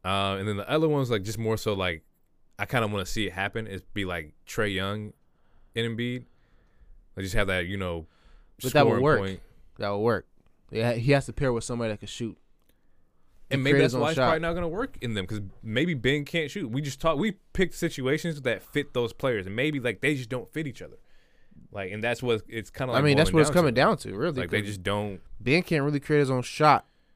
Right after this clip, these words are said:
Speaker 2: off the dribble. He could put his head down and get to the rack, but that's different from creating a step back,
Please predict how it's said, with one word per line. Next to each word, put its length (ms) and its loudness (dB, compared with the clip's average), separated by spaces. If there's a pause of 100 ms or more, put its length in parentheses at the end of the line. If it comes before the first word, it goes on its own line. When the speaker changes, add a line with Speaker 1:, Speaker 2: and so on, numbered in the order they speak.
(480)
Speaker 2:
off 160 2
the 100 -8
dribble. 340 -2
He 140 -6
could 140 -4
put 120 0
his 120 -2
head 220 0
down 160 -2
and 80 -8
get 100 -10
to 80 -8
the 80 -8
rack, 420 0
but 60 -14
that's 180 -6
different 280 -6
from 200 -10
creating 260 -10
a 20 -18
step 300 -8
back, 240 -8